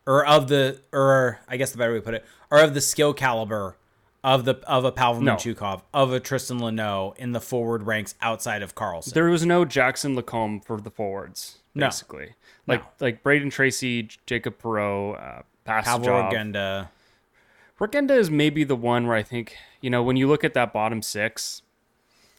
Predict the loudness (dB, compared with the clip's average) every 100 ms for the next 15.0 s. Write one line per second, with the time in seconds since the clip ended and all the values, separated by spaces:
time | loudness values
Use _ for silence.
0 | _ _ -4 -4 _ _ -18 -8 -4 -4
1 | -4 0 2 2 2 2 2 0 -4 -6
2 | -2 0 0 0 -2 -2 -2 -2 0 0
3 | 2 2 0 0 -4 -6 -4 -2 -2 -2
4 | 2 4 4 0 -4 -6 -4 -8 -8 -8
5 | -8 -8 -12 -16 _ -10 -8 -8 -10 -8
6 | -8 -6 -8 0 2 4 4 2 0 0
7 | 0 0 0 0 0 -2 -6 _ _ _
8 | _ 2 4 4 2 -2 -4 0 2 2
9 | 0 -10 -12 -20 -8 -6 2 2 4 2
10 | 2 2 0 0 -2 -6 -4 -2 -2 -2
11 | -6 -8 -4 -4 -4 -2 -2 -2 -2 -2
12 | -4 -4 -4 -6 -4 -4 -4 -6 -8 -10
13 | -4 -4 -2 -4 -2 -2 -4 -4 -2 -2
14 | -8 -14 -14 -10 2 2 4 2 2 0